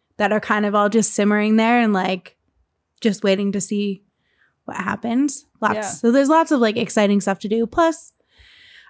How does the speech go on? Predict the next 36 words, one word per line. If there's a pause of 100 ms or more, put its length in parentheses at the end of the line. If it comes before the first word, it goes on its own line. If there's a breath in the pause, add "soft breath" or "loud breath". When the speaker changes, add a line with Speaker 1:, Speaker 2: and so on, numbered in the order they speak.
(120 soft breath)
Speaker 1:
I've
been
saying
for
a
long
time
that
I
wanted
to (560)
try,
s-,
like,
try
and
build
my
commercial
experience.
So,
like, (880)
have
a
go
at
sales. (1000)
So
this
is
my
first,
like,
sales,
sales
job.